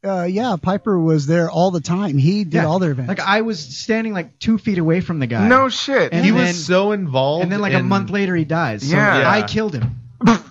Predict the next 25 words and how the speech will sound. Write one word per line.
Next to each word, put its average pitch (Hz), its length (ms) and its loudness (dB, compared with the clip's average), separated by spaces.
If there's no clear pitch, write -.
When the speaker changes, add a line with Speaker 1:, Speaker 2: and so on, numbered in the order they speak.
Speaker 4:
Good 143 180 0
job, 123 400 0
Mike. 98 260 -8
Speaker 2:
Damn 214 200 4
it. 143 120 -6
Speaker 1:
Jeez, 220 160 -4
Speaker 3:
God. 160 500 0
Speaker 1:
man. 147 120 -2
Speaker 4:
He, 208 140 0
uh, 156 560 2
Speaker 3:
Gotta 196 320 0
ease 190 120 0
up 202 200 4
on 156 80 -6
those 131 180 -4
promo 190 480 -2
videos. 104 360 -4
Speaker 2:
I 147 140 0
Speaker 4:
he 202 100 0
was 226 240 0
so 180 280 0
involved 143 640 0
in, 110 160 -4
like, 104 420 -8
not, 180 340 2